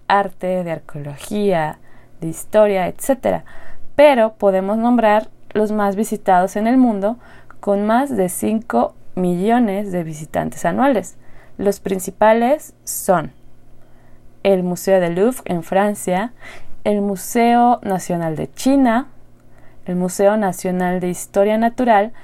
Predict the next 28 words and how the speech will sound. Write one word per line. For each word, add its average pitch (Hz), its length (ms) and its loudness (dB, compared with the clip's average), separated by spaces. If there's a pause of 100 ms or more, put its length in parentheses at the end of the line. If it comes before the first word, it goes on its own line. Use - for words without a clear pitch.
(220)
de 190 160 -2
Estados 202 500 0
Unidos 185 400 -4
en 165 160 -4
Washington, 214 680 -2 (1400)
el 262 400 4
Museo 220 520 4
Nacional 208 560 2
del 196 200 4
Aire 202 280 4
y 202 60 4
el 208 140 4
Espacio 190 720 0 (100)
de 175 100 -6
Estados 175 400 -2
Unidos, 208 560 -2 (400)
el 190 240 -2
British 254 480 0
Museum 196 520 -2 (160)
en 208 340 2
Londres, 185 720 -2 (580)
el 175 180 -2
Met, 220 320 0 (340)
Metropolitan 208 760 0
Museum 185 400 -4
of - 200 -12
Art 202 280 2 (240)
en 202 340 -2